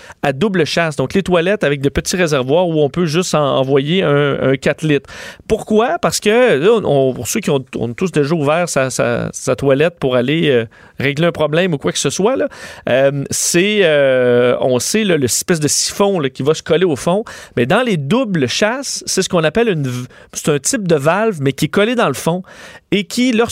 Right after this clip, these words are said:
dès qu'il y a des débris dans l'eau, un éclat de porcelaine, un, un dépôt de calcium, une,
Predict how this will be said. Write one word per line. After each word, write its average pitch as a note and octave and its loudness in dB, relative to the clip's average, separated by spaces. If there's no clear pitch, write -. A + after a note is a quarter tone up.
dès A#3+ -2
qu'il F#3 0
y F3 2
a E3+ 4
des C3+ -6
débris G3 0
dans E3 2
l'eau, E3+ 2
un C#3 0
éclat F3 -2
de F3+ -6
porcelaine, E3+ 0
un, D3 0
un C3+ 2
dépôt D3+ -2
de - -8
calcium, D#3+ 0
une, C3+ 2